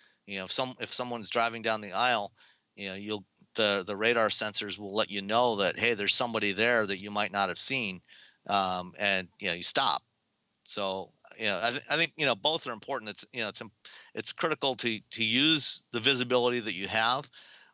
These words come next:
but also, you know, given the, the reality of the situation with the cars that we have today,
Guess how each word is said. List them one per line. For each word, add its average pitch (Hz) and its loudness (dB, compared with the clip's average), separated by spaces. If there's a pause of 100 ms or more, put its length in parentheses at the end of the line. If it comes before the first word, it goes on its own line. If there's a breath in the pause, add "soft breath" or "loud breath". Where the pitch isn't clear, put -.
but 113 2
also, 113 -2
you 113 -12
know, 98 -8
given 117 0
the, 104 0
the 101 -6
reality 113 4
of 98 -4
the 98 -10
situation 101 -4
with 92 -16
the 95 -6
cars 110 2
that 101 -6
we 98 -4
have 110 2
today, 87 0